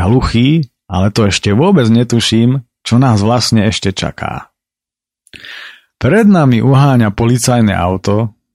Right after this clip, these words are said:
za ním sa zo všetkých síl rútime my, idúc vedľa seba, a bezprostredne za nami už normálne funguje doprava. Toto je absolútne neopísateľne neskutočný zážitok.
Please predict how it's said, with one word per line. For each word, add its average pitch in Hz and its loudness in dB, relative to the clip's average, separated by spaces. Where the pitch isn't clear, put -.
za 98 0
ním 165 2
sa 107 0
zo 123 0
všetkých 113 -4
síl 135 0
rútime 117 2
my, 110 2
idúc 123 0
vedľa 117 0
seba, 117 -2
a - -12
bezprostredne 117 -2
za 107 0
nami 120 2
už 92 -2
normálne 120 2
funguje 101 0
doprava. 80 -6
Toto - -2
je 101 -2
absolútne 127 0
neopísateľne 120 2
neskutočný 107 -2
zážitok. 90 -6